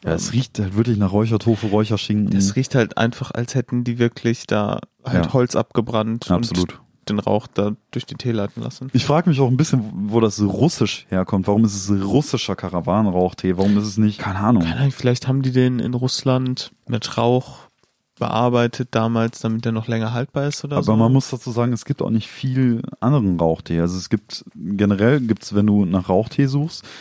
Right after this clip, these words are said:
Speaker 1: insbesondere, klar, wenn man russischer Rauchtee sucht, kommt russischer Rauchtee raus. Aber so viel Rauchtee, also es gibt nicht so viel Rauchtee.
Speaker 2: Das ist schon so ein russisches Ding, eigentlich, oder?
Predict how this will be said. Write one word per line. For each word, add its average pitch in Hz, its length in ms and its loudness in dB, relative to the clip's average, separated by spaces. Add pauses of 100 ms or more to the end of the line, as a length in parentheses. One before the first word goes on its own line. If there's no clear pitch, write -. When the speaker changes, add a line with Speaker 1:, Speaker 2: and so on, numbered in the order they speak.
(140)
Speaker 1:
insbesondere, 95 720 2
klar, 92 300 0
wenn 90 80 0
man 87 140 2
russischer 98 400 -4
Rauchtee 98 540 0
sucht, 95 340 -6
kommt 95 240 0
russischer 95 340 -4
Rauchtee 87 320 -2
raus. 107 280 2
Aber 117 200 4
so 107 300 2
viel 170 240 4
Rauchtee, 147 760 4 (120)
also 117 180 0
es 110 140 -2
gibt - 220 0
nicht 123 160 2
so 104 120 2
viel 95 160 0
Rauchtee. 82 120 0
Speaker 2:
Das - 100 2
ist - 60 -2
schon 117 180 0
so 113 80 2
ein 107 80 0
russisches - 480 -2
Ding, 107 220 -4 (640)
eigentlich, 107 340 -8
oder? 139 240 -10